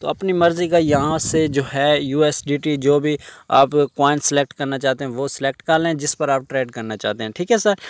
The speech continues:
तो वो सिलेक्ट करने के बाद सर यहाँ पर आपने वो प्राइस लिखनी है जिस पर यानी कि आप कॉइन्स ख़रीदना चाहते हैं, ठीक है। अभी जो बीटीसी की प्राइस चल रही है छब्बीस हज़ार आठ सौ नौ डॉलर चल रही है, ठीक है। लो प्राइस आप रख सकते हैं कि पच्चीस हज़ार रुपये में ख़रीदना चाहता हूँ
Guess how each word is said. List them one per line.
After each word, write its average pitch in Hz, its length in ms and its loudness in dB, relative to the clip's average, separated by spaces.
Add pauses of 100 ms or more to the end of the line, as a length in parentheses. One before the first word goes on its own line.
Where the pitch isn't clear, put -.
(260)
तो 180 120 4
वो 180 160 8
सिलेक्ट 190 300 2
करने 185 260 0
के 175 100 -2
बाद 160 280 4
सर 170 200 2
यहाँ 160 260 2
पर 160 160 0
आपने 160 360 4
वो 139 200 0
प्राइस 151 340 0
लिखनी 147 280 -4
है 147 100 -2
जिस 139 200 -6
पर 143 200 -2
यानी 135 260 -2
कि 139 100 -4
आप 131 260 2
कॉइन्स 139 540 -4
ख़रीदना 135 420 0
चाहते 127 300 0
हैं, 123 100 -2
ठीक 151 200 -10
है। 180 80 0 (300)
अभी 170 140 0
जो 185 120 6
बीटीसी 180 380 2
की 170 80 -2
प्राइस 165 300 4
चल 165 80 0
रही 160 80 -2
है 160 80 -4
छब्बीस 160 280 -4
हज़ार 151 220 2
आठ 147 200 4
सौ 151 300 -2
नौ 135 420 -2
डॉलर 147 300 2
चल 147 120 0
रही 147 140 0
है, 143 80 0
ठीक 147 200 -4
है। 151 60 2
लो 139 240 2
प्राइस 147 320 0
आप 143 200 0
रख 139 180 2
सकते 147 280 -4
हैं 143 100 -2
कि 135 100 -8
पच्चीस 139 320 -4
हज़ार 135 240 2
रुपये 135 160 -6
में 135 120 -4
ख़रीदना 143 400 -2
चाहता 135 280 0
हूँ 143 60 -6